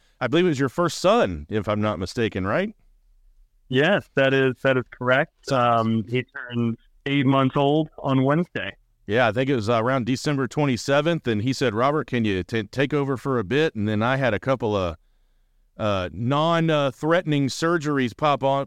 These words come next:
Speaker 1: on me that required rest, and then Mark was gonna do it, and then our producer Jenna left Believe, and it was here and there and everywhere, and we just, man, we couldn't make it happen, and I'm real sorry for that. But show's still alive, show's still kicking. You just had, uh,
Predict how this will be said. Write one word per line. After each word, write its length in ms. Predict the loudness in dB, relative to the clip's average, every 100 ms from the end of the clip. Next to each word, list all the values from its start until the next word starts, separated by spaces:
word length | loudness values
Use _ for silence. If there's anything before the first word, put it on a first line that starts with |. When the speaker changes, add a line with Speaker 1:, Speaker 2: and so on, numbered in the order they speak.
| -4
Speaker 1:
on 220 | -2 0
me 140 | 0 0
that 120 | -2
required 480 | -2 0 2 2 0
rest, 460 | 2 2 0 -2
and 100 | -2
then 100 | 0
Mark 280 | 2 0 -2
was 140 | -4
gonna 180 | -2 -2
do 240 | 0 0 0
it, 60 |
and 120 | 0
then 120 | 0 0
our 120 | 0
producer 480 | -2 -2 -2 -2 -2
Jenna 360 | 0 0 0
left 320 | 2 0 0
Believe, 500 | -2 0 0 0 0
and 140 | 0 -2
it 80 | -2
was 160 | -2
here 240 | 0 2 0
and 120 | 0
there 220 | 0 0
and 80 | 0
everywhere, 420 | -2 -2 0 0
and 100 | 0
we 60 | -2
just, 280 | -4 -8 _ _ _ _ _ 0
man, 140 | 2
we 80 | 2
couldn't 240 | 2 2
make 220 | 2 0
it 80 | 0
happen, 240 | 0 2 0
and 100 | 0
I'm 140 | 0
real 120 | -2
sorry 280 | 0 0 0
for 160 | -2 -2
that. 260 | -2 0
But 260 | 0 0 -4 _ _ _ _ _ _ _ _
show's 320 | -8 0 0 0
still 240 | -2 0
alive, 340 | 2 0 0
show's 220 | -2 -4 -2
still 220 | -2 0
kicking. 340 | 0 0 -2
You 80 | -2
just 160 | -2 0
had, 220 | -2 -2 -2
uh, 220 | 0 0